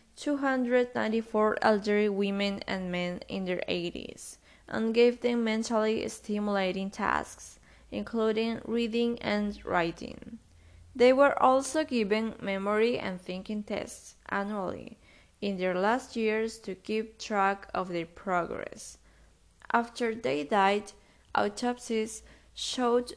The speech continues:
that those who had engaged in such activities had a slower rate of memory decline compared to those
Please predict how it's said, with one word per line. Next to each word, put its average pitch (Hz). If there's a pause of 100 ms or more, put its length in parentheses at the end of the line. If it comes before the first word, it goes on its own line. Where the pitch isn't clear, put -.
(140)
that 196 (160)
those 233
who 240
had 208
engaged 185 (420)
in 190
such 196
activities 208 (300)
had 285
a 262
slower 226
rate 196
of -
memory 170
decline 196 (320)
compared 220 (120)
to -
those 190